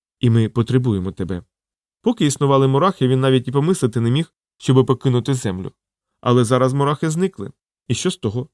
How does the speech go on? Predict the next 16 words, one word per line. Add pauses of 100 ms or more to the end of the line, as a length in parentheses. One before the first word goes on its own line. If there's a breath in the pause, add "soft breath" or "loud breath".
(380)
Він
усе
одно (240)
не
любив
їх. (640)
Дженкінс
обернувся,
сліпо
пошкотильгав
подвір'ям, (320)
пройшов
крізь
двері
до
будинку.